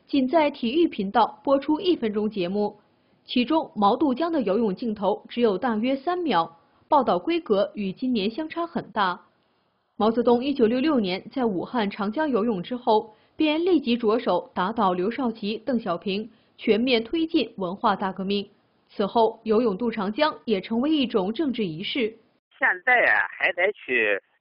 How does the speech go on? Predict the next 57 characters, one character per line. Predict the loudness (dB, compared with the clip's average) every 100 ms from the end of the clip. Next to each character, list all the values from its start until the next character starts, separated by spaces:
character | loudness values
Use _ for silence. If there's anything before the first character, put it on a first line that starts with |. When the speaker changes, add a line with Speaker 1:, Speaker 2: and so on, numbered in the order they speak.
| _
Speaker 2:
长 | -4 -2 -2 -6
篇 | -2 -2
地 | -2
报 | -2 -2 -2
道 | -2 -4
这 | -4
些 | -6
问 | -8 -8
题 | -8 _ -6
啊， | -2 -2 _ _ _
还 | -4 -2
得 | 0 -2
去 | -4 -10
颂 | -4 -2
扬 | 0 0
毛 | 2 0
泽 | 0
东 | -2 -4 -6
当 | -2 -2
年 | -2 -2
游 | -4
长 | -8 -4 -4
江 | -2 -2
啊， | -2 -2 -4 _ _ _ -4
这 | -4
是 | -4 -10
一 | -8
个 | -2 0 0 -2
很 | -12 -8
反 | -8 -8
常 | -10 -10 -6 -4
的， | -6 -6
显 | -2 -2
示 | -2 -10 -4
呢， | 0 0 -2 _ _ _
呃， | -4 -4
有 | -4 -4
一 | 2
个 | 4 4
团 | 0 -2 -4
体 | -4 -10
呢 | -6 -6 -2
想 | -2 -2 -2
左 | -4
转， | -4 -12 -12 -16 -18 -18 -20 -2
想 | 0 2
这 | 0
个， | 2 4 2 -2 _ _ _
呃， | -6 -4 -4
还 | -2 -4
是 | -2
要 | -2 -2
回 | -4 -2
到 | -2
毛 | 0 0
泽 | -2
东， | -4 -2